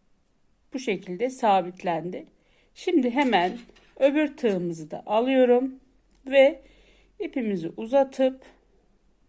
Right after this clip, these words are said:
tığımıza arkasında bu şekilde takıyorum.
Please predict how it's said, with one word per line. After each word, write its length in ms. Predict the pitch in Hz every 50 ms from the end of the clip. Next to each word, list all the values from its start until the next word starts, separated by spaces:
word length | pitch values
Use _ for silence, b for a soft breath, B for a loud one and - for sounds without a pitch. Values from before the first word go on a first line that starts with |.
| _ _ _
tığımıza 720 | - - 320 277 233 202 190 175 160 185 196 208 262 262 - _ _ _ _ _ _ _ _ _ _ _ _ _ _ _ _ _ _ _ _ _ _ _ -
arkasında 960 | - 247 240 240 240 - 214 185 - - - 185 180 180 190 196 220 233 240 - _ _ _ _ _ -
bu 100 | 277 262
şekilde 480 | - 240 190 - 185 185 190 233 240 240
takıyorum. 600 | 233 208 208 - 202 175 160 151 147 160 160